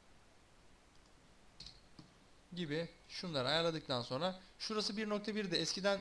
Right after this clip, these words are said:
e, bir önceki dersimizde D S P yapılandı-, e, router üzerindeki basic yapılandırmamızı tamamlamıştık.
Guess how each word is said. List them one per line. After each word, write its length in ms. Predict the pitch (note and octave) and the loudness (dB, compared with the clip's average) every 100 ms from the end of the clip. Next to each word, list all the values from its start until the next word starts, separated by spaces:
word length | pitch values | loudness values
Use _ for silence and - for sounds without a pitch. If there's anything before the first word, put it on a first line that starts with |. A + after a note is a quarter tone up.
| G3 | 0
e, 320 | C#3+ C3+ C#3 | -2 -2 0
bir 80 | E3 | 0
önceki 280 | G3 F#3 F#3+ | 2 0 4
dersimizde 500 | E3 C#3+ D3 D3+ F#3+ | 4 4 0 -2 0
D 120 | F#3 | 0
S 120 | F#3 | -2
P 80 | - | 0
yapılandı-, 460 | F3+ E3+ E3 D#3+ D3 D3 | 0 2 0 -2 -6 -4
e, 240 | C3 C3+ | -4 -2
router 260 | E3 F3+ F3+ | -2 -2 0
üzerindeki 480 | D#3 C#3+ C#3 C#3+ | 2 2 0 0
basic 320 | F3 F3+ F3 D#3 | 4 4 2 0
yapılandırmamızı 640 | C#3 C3 B2 A2+ A2 B2+ | 2 2 2 -2 -4 2
tamamlamıştık. 600 | G3 G3 F3 C#3 - G3+ | 6 6 4 0 -2 -4